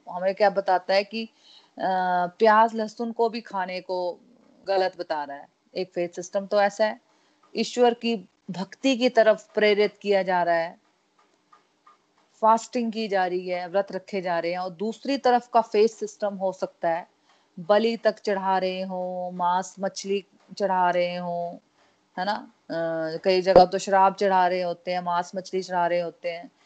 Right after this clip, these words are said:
उसको प्रसाद के रूप में फिर दिया जाता है, है ना?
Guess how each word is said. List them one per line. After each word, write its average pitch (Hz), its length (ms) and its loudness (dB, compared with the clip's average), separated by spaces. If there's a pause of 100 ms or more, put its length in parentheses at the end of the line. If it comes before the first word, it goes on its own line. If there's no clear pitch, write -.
(240)
उसको 262 320 2
प्रसाद 214 600 2
के 220 140 2
रूप 202 280 0
में 190 120 -4
फिर 226 300 -6 (200)
दिया 202 340 4
जाता 156 320 -4
है, 135 140 -12 (680)
है 190 60 -8
ना? 262 140 -10